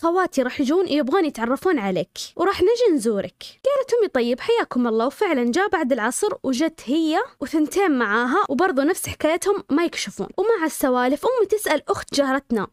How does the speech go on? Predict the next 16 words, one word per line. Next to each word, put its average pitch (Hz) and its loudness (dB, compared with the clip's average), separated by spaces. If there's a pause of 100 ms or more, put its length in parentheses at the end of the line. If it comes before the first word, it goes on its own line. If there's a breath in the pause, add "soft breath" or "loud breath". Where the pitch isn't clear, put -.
(100)
تقول 381 2
لها: 269 2
"كم 427 -2
عندك 254 0
عيال؟" 214 0 (200)
قالت 440 0
لها: 254 0
"أنا 403 2
عقيم 339 0
ما 277 0
أجيب 202 -4
عيال، 165 -8
ولي 339 2
عشرين 359 2
سنة 392 0
متزوجة." 190 -4